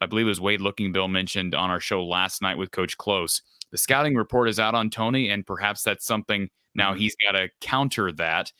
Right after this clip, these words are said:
Speaker 2: Right.
Speaker 1: Is that, would you attribute some of his struggles in the month of January to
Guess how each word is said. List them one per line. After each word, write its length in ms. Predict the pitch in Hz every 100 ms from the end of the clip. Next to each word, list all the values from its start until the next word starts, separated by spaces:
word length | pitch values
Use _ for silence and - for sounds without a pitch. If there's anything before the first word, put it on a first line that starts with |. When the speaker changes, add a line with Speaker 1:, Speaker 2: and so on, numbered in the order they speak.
| _ _ _
Speaker 2:
Right. 220 | 107 101 101 - -
Speaker 1:
Is 100 | 101 101
that, 260 | 127 151
would 220 | 123 113
you 160 | 120 143
attribute 460 | 135 - 147 143 -
some 120 | 135
of 80 | 123
his 140 | 127
struggles 500 | - 135 127 127 -
in 80 | 120
the 60 |
month 180 | 123 123
of 80 | 120
January 480 | 117 120 120 120 113
to 460 | - 110 104 98